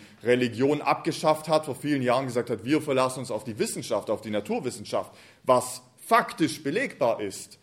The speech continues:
empirisch nachweisbar, das ist Wahrheit.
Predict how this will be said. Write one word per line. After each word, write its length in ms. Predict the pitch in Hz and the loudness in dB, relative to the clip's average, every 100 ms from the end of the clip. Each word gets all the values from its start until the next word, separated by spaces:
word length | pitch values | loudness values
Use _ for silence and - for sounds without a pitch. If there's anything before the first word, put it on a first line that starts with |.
| - | -6
empirisch 560 | 139 135 220 233 160 170 | -6 -4 -4 -2 -4 -2
nachweisbar, 960 | 208 202 131 123 - 120 131 - - - | -2 -2 0 -2 0 0 0 -4 -16 -4
das 260 | 269 202 139 | -2 -2 -4
ist 240 | - - | -8 -4
Wahrheit. 800 | 110 101 92 92 85 82 - | 0 0 -2 -8 -10 -10 -20